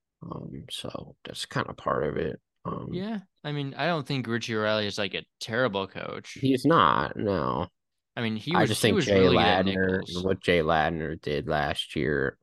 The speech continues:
Speaker 1: really puts him at a, at a high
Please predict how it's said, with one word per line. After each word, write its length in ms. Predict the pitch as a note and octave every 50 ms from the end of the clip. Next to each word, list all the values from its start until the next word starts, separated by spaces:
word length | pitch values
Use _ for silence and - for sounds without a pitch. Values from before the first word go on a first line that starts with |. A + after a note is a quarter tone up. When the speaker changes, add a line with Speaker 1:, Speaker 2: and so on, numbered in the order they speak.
| _ - -
Speaker 1:
really 720 | - F#2 F2 D2 D2+ C#2 B1+ A#1 G1+ - - - - - _ _
puts 300 | - - - - - -
him 260 | - C#2+ C#2+ D#2 D2+
at 260 | C2+ B1+ C#2 C2 - -
a, 240 | - - - - - -
at 100 | - -
a 60 | - -
high 260 | - - - -